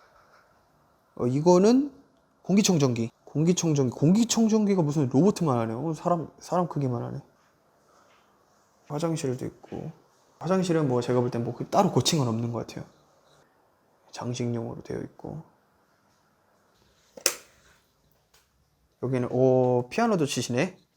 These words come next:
여기는 인테리어 작업도 하고 하는 곳인가 봐요. 의자, 의자도 되게 비싸 보이는데, 이거 피씨방에서나 보던 의자 아닌가?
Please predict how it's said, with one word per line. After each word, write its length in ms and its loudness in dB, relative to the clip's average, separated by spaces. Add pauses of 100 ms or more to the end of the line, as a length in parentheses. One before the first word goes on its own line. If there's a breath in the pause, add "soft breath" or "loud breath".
(420)
여기는 320 0
인테리어 500 6
작업도 480 0
하고 240 2
하는 220 0
곳인가 320 0
봐요. 400 -4
의자, 260 4
의자도 400 6
되게 200 2
비싸 220 2
보이는데, 260 2
이거 120 0
피씨방에서나 720 4
보던 260 2
의자 180 2
아닌가? 360 -4